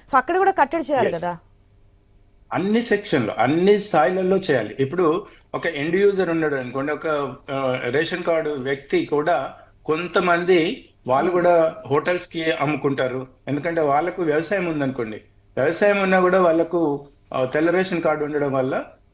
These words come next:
Speaker 2: ఆ, గవర్నమెంట్ ఇచ్చేటువంటి ఈ సబ్సిడీ రైస్ ఇస్తారు. So వాళ్ళు ఏం చేస్తారు, వాళ్ళకు పక్క వాళ్ళకు అమ్ముకోవడము, లేకపోతే వాళ్ళు హోటళ్ళకు అమ్ముకోవడము, చీప్ క్వాలిటీ అమ్ముకోవడము, ఇలాంటివి జరుగుతుంటాయి. అయితే ప్రతి గ్రామంలో కూడా ఇది ఒక పెద్ద మాఫియా జరుగుతుంది.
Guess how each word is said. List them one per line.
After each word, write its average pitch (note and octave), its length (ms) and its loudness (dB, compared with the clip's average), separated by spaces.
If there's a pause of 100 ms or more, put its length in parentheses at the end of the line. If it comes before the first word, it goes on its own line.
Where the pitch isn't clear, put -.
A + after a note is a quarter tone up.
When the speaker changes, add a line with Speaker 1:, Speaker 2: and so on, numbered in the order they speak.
(180)
Speaker 2:
ఆ, C#3 320 -2 (200)
గవర్నమెంట్ E3+ 340 -2
ఇచ్చేటువంటి C#3+ 840 -4 (100)
ఈ C#3 140 -6
సబ్సిడీ E3 440 0
రైస్ C#3+ 320 0
ఇస్తారు. C3 400 -2 (420)
So G3 60 4
వాళ్ళు F3+ 320 4
ఏం G3+ 140 -2
చేస్తారు, D#3+ 480 2 (260)
వాళ్ళకు F3 500 2
పక్క E3 280 -2
వాళ్ళకు E3 320 0
అమ్ముకోవడము, C3 640 -4 (160)
లేకపోతే D3 380 -2
వాళ్ళు C#3 320 0
హోటళ్ళకు D3 680 -4
అమ్ముకోవడము, B2 600 -6 (360)
చీప్ E3+ 180 -2
క్వాలిటీ D3+ 340 0
అమ్ముకోవడము, A#2+ 760 -2 (300)
ఇలాంటివి F#3+ 320 2
జరుగుతుంటాయి. C#3+ 540 0 (120)
అయితే F3 220 -2
ప్రతి D3+ 280 -2
గ్రామంలో F#3 580 -2
కూడా F3 200 0
ఇది E3 240 0
ఒక D#3+ 200 -4
పెద్ద D#3 140 -4
మాఫియా D3+ 420 -4
జరుగుతుంది. C#3 520 -6